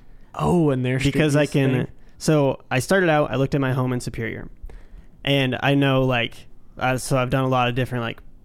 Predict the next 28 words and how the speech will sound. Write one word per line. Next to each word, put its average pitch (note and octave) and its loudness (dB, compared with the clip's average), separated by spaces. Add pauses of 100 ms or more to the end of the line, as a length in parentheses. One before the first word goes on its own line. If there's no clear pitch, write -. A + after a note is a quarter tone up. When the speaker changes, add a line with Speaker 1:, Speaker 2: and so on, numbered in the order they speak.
(120)
Speaker 2:
uh, G#2+ -8 (200)
updates - -4
to C3+ -6
the C3+ 2
land, B2+ 0
planted B2+ -2
grapes, A#2+ -4
like, A2 -8
different B2 -2
garden, B2 0 (140)
and, A#2+ -2
like, A2+ -4 (120)
Speaker 1:
<laughs> - -14
Speaker 2:
so D#3+ 2
I D3+ 4
can D3+ 2
tell C#3+ 4 (140)
what C#3 2 (120)
year C3+ 2
they E3 0
took E3+ 0
it F#3 0
and, B2+ 2
Speaker 1:
Yes, A2 2
Speaker 2:
like, B2 0
what B2+ 0
Speaker 1:
yeah. F#2+ 2
Speaker 2:
season. E3 0